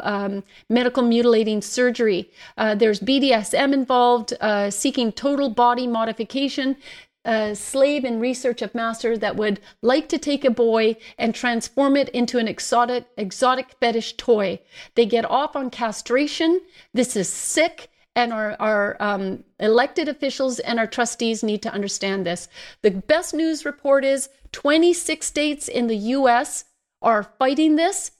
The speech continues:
and legislation is being passed against the mutilation of our children,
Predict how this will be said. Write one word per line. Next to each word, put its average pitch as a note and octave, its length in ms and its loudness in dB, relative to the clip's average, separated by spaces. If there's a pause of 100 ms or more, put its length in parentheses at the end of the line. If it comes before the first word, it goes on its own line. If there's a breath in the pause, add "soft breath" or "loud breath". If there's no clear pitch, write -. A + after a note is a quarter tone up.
(100)
and A3+ 180 0
legislation D4 840 2
is A3+ 200 -2
being G#3 360 -4
passed D4 520 0 (220 loud breath)
against A#3 400 -2
the A#3 80 2
mutilation A#3 580 2
of G#3 120 -2
our G3+ 80 0
children, E4+ 520 2